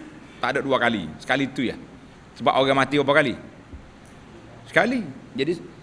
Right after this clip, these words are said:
kalau dia mati tiga kali, kita solat tiga kali. Dan dia mati sekali, kita solat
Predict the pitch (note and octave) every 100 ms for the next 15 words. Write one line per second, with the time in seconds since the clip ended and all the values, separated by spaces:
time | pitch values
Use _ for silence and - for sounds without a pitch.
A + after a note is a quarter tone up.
0 | - B2+ C#3+ C#3+ D#3+ D3+ C#3+ C#3 C3 F#3
1 | G3+ F3 D3 C3 C#3 G3 F4 D#4 - -
2 | - - - - D3 D#3 D3+ D3 C3+ C3+
3 | E3+ C4 - - - C#3+ C3 C#3 C3 D#3